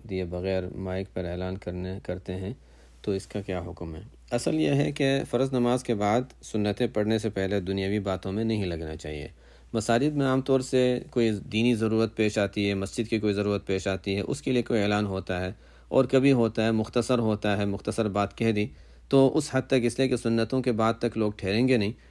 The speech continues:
तो उस वक्त अगर कोई ज़रूरी बात कह दी तो उसकी इजाज़त है। बाकी यह है कि उसके बाद फिर लोग आपस में बातों में ना लग जाएं। ये जो खैर खैरियत और सलाम वगैरह या जो होता है, ये सब सुन्नतों के बाद हो, उससे पहले ना हो।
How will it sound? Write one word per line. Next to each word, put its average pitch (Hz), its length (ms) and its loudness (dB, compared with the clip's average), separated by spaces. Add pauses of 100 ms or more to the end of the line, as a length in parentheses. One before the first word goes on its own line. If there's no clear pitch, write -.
(160)
तो 113 100 4
उस 120 140 -2
वक्त 123 180 2
अगर 113 200 2
कोई 110 140 0
ज़रूरी 104 340 0
बात 101 220 0
कह 98 180 -2
दी 120 140 2
तो 127 140 2
उसकी 113 260 0
इजाज़त 85 400 -2
है। - 140 -20 (520)
बाकी 107 260 2
यह 139 120 6
है 147 80 6
कि 143 100 2
उसके 127 220 2
बाद 139 180 4
फिर 139 140 0
लोग 123 240 4
आपस 120 260 2
में 147 120 4
बातों 113 240 4
में 98 100 0
ना 87 100 -4
लग 82 180 -6
जाएं। 76 180 -8
ये 92 80 -4
जो 104 120 -2
खैर 127 220 2
खैरियत 120 360 2
और 120 80 2
सलाम 113 380 2
वगैरह 110 280 2
या 110 120 2
जो 113 160 0
होता 110 200 0
है, 123 160 0
ये 127 120 0
सब 139 160 -2
सुन्नतों 104 400 -2
के 95 120 -4
बाद 92 260 -2
हो, 120 160 -2
उससे 101 180 -4
पहले 82 240 -6
ना 80 120 -8
हो। 78 140 -10